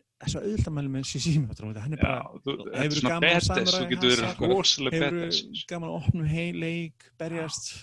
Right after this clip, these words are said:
Speaker 1: skoða á. Og ég verð að segja það, hliðarverkefnin, ég mæli með að þú spilir þau, þessar hliðarsögurnar,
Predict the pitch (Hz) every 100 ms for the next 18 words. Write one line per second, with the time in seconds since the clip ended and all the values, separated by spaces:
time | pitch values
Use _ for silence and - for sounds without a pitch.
0 | - - 170 160 160 160 156 - - -
1 | 160 151 277 - - 277 247 247 - _
2 | - - _ _ - - 175 262 269 208
3 | - - 110 107 127 170 208 196 170 170
4 | - - 175 202 156 143 131 123 - 165
5 | 220 208 - 202 135 101 -